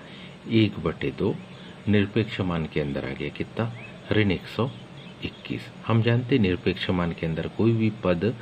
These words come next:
ऋणात्मक नहीं हो सकता। अगले ही step में ये ऋण से काहे में? धन में परिवर्तित हो जाएगा।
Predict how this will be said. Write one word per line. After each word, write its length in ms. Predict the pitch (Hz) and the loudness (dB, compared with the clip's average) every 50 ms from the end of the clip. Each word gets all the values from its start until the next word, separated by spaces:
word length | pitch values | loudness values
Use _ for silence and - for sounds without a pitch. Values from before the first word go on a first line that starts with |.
| - - - - - - | -12 -14 -14 -12 -6 0
ऋणात्मक 640 | 95 101 107 113 117 120 120 117 113 101 - - - | 2 4 4 4 4 2 0 0 -2 -2 -2 -2 -4
नहीं 160 | 85 82 80 | -4 -2 -2
हो 120 | 82 80 | -2 -2
सकता। 520 | - - 95 - - - 104 107 120 - - - - - 87 | -2 -4 -6 -6 -6 -6 -6 -6 -6 -6 -10 -14 -8 -2 -2
अगले 260 | 90 82 101 107 123 | 0 2 2 2 4
ही 160 | 131 139 107 | 4 2 2
step 360 | - - - 80 76 - - | 0 0 -2 -2 -2 0 -2
में 80 | 73 71 | -2 -2
ये 180 | 80 101 113 113 - - - - - - - | 0 -2 -4 -4 -6 -14 -16 -16 -12 -4 2
ऋण 200 | 87 92 101 101 | 4 4 4 4
से 180 | 101 - 95 85 | 4 2 0 0
काहे 240 | - 85 82 90 | 0 -2 -2 0
में? 160 | 98 113 135 - - - - - - - 85 | 0 0 0 -2 -4 -10 -18 -18 -14 -10 -8
धन 220 | 78 92 107 120 | -4 0 2 4
में 240 | 123 117 104 92 - | 6 6 4 4 4
परिवर्तित 560 | - 82 80 76 73 - - - 76 73 - | 2 2 2 2 0 -2 -4 -6 -6 -4 -4
हो 60 | 73 | -4
जाएगा। 360 | 67 71 71 73 - 104 123 | -4 -2 -2 -4 -2 -4 -4